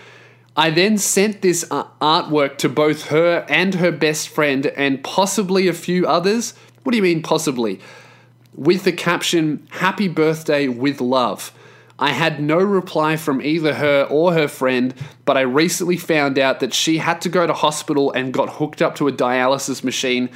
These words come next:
because she tried to overdose on paracetamol shortly after her birthday.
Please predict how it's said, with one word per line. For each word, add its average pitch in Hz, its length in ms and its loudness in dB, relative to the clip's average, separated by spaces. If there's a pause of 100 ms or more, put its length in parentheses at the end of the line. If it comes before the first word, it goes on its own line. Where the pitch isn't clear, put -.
(180)
because - 260 -4
she 175 240 0
tried 170 300 0
to - 160 -2
overdose 175 600 2
on 160 140 -2
paracetamol 151 920 0 (200)
shortly 156 500 0
after 143 260 0
her 131 140 0
birthday. 127 560 -2